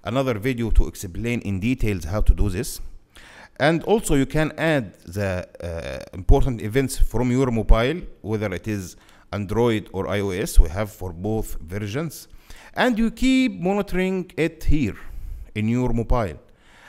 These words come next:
And by simple click, you can send reminder emails a pro-, in a proactive way to your, uh, team members, telling them, "Hey, come on, this important event will happen after four days. Be ready."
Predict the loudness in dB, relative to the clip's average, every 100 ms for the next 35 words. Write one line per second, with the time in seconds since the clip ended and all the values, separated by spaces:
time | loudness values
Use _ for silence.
0 | -8 -2 0 2 2 4 2 2 4 4
1 | 4 2 -2 -2 0 -4 0 0 0 -2
2 | -2 -2 -4 -4 -2 2 2 2 0 0
3 | 0 2 2 2 -2 -8 -18 -20 -20 -20
4 | -8 6 8 8 4 -2 -2 10 10 10
5 | 2 0 0 2 2 2 0 0 0 0
6 | 0 -4 -8 -8 -6 -6 -10 -6 -2 0
7 | 0 2 0 0 -4 -14 -20 -6 -2 0
8 | 0 0 2 0 0 -6 -2 -2 -2 -8
9 | -14 -4 -4 -4 -6 -12 -18 -10 -6 6
10 | 6 6 2 -4 -4 -2 -2 4 4 4
11 | 2 0 0 0 -4 -2 -4 -2 -2 -2
12 | -4 -6 -2 0 0 -2